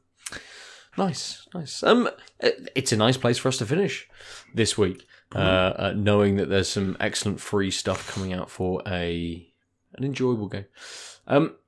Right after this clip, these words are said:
Speaker 2: Oh, I will, I'll
Speaker 1: Hmm.
Speaker 2: finish with, with this. Makes me think that they've got a lot more in the pipeline,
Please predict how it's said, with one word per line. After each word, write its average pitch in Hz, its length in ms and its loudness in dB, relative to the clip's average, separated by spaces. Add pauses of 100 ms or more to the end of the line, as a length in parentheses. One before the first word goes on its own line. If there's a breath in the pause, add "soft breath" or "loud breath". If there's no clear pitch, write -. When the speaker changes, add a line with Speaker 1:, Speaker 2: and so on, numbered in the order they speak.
(720)
Speaker 2:
Oh, 143 140 2
I 143 120 4
will, 147 280 2
I'll 147 100 2
Speaker 1:
Hmm. 135 60 -4
Speaker 2:
finish 151 240 -2
with, 117 300 -8
with 120 240 -6
this. 139 280 -6
Makes 147 300 -2
me 139 80 -4
think 131 300 -6
that 113 160 -12
they've 107 160 -2
got 104 160 -2
a 101 40 -2
lot 98 220 -2
more 101 120 -6
in 95 60 -6
the 92 60 -8
pipeline, 80 540 -14